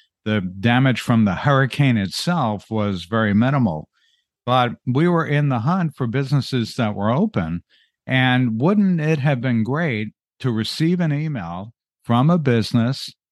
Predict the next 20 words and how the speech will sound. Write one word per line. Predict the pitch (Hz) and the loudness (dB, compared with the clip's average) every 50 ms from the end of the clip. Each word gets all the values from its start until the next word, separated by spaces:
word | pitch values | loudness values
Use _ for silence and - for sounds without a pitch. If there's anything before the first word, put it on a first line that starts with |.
| _ _ _ _ - | _ _ _ _ -8
locally | 98 110 127 147 - 185 170 165 170 160 | -4 -2 -2 -2 0 0 0 0 2 2
or | 139 127 131 | 0 0 0
otherwise, | 139 170 202 202 175 135 98 82 82 85 87 95 98 - - _ _ _ _ _ _ _ - | 0 -2 -2 -4 -4 -4 -6 -6 -6 -8 -10 -10 -14 -16 -18 _ _ _ _ _ _ _ -8
that | 131 127 101 - | -8 -8 -8 -10
said, | - - - 135 127 127 123 113 101 - _ | -8 -2 0 2 2 2 2 0 -4 -8 _
"We | 104 120 156 196 214 | 0 2 2 4 4
are | 202 180 175 180 175 | 4 4 4 4 4
back | 151 147 147 151 160 165 - - | 4 2 2 2 2 0 2 2
open | 143 147 143 - 156 147 139 139 | 2 2 2 2 2 2 2 2
for | 123 - - 139 135 135 | 0 0 -2 0 0 0
business." | 127 120 127 139 143 139 - 131 98 80 - - - - - _ - | 0 -2 -2 -4 -4 -4 -4 -4 -4 -6 -8 -14 -18 -20 -20 _ -6
Or | 139 156 165 147 120 117 120 117 - _ - | -2 2 2 4 4 4 2 0 -4 _ -2
if | 123 123 107 | -2 -2 2
they | - 110 | 2 2
weren't | 107 95 107 127 156 165 165 151 - | 2 2 2 2 4 4 2 2 2
open, | 123 107 104 92 - 120 117 104 - _ _ _ _ _ | 0 0 0 0 0 0 -2 -2 -4 _ _ _ _ _
"Here's | - 175 190 190 180 151 175 | -2 0 0 0 0 2 0
our | 160 151 151 | 0 0 0
status," | 139 - - - 151 143 147 143 123 98 82 - - - - _ _ _ - | -2 -4 -4 -4 -4 -2 -2 -4 -4 -6 -8 -10 -14 -20 -20 _ _ _ -2
or, | 151 165 160 147 127 110 92 - | 0 2 4 4 2 2 0 -4